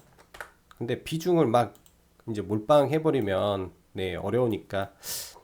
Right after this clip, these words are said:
네, 괜찮을 것 같습니다. 미투원 한번 연구 한번 해보세요. 이거 종목이, 네, 나쁘지 않아요.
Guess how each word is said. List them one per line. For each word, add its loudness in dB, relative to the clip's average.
네, -4
괜찮을 0
것 -4
같습니다. -4
미투원 0
한번 2
연구 6
한번 4
해보세요. -2
이거 -4
종목이, -2
네, -2
나쁘지 -4
않아요. 0